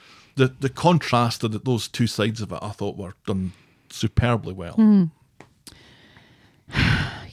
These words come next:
Speaker 2: Yeah. You know, when it comes to Imran.
Speaker 1: Yes.
Speaker 2: And I mean, part of the appeal of Imran is that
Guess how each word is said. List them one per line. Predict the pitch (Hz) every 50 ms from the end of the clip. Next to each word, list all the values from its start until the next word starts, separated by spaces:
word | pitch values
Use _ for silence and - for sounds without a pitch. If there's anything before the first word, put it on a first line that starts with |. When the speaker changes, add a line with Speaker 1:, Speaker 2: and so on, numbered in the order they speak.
| - -
Speaker 2:
Yeah. | 208 208 202 185 170 170 - - _ -
You | - 277 311
know, | 294 294 277 269 - - -
when | - 226 - - - - - _ _ _ _ _ _ _ _ - 240
it | 254 -
comes | 370 392 381
to | - 254
Imran. | - 233 220 185 160 160 165 170 175 - _ _ _ _ _ _ _ _ _ _ _ _ -
Speaker 1:
Yes. | 101 98 82 73 123 - - 147 - - _ _ _ _ _ _ _ _ _ _ - - - - - - - - - - - - - - - _ _ _ _ _ _ _ _ _ _ _ _ _ - - - - - - - - - _ _ -
Speaker 2:
And | 254 262
I | 269
mean, | 262 262 262 254 247 247 240 - _ _ _ _ _ _ _ _ _ _ _ _ _ _ _ _ _ _ - - - -
part | - 277 277
of | 269 240
the | 240 226 214
appeal | 202 - - 214 196 180 170 170
of | 170 175
Imran | - 190 185 185 170 170 165 160
is | - 165 160 - -
that | - 185 165 147 135